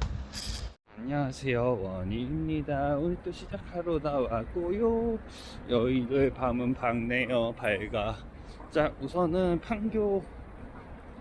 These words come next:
사만 원부터 시작할게요. 붙들마을이니까 판교 옆인데,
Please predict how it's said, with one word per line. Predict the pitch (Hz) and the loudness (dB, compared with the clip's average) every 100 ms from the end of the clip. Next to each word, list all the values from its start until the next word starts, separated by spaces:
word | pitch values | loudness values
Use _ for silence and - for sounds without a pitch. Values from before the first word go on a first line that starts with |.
| - | -16
사만 | - - 170 170 165 | -8 -2 2 4 6
원부터 | 143 135 - 139 147 - 135 135 | 6 4 2 -2 -4 -2 -2 -2
시작할게요. | - 160 - 156 156 - 120 139 - | 0 -2 -2 -6 -4 2 4 4 0
붙들마을이니까 | 131 - 127 127 127 120 113 113 113 110 - - - - - - - - - - - 135 117 | -8 -2 0 4 6 6 4 2 -2 -4 -8 -12 -12 -12 -12 -12 -12 -10 -12 -8 -2 -2 -2
판교 | - 180 175 175 131 | 0 2 4 4 6
옆인데, | 107 - 135 123 151 | 4 2 2 4 2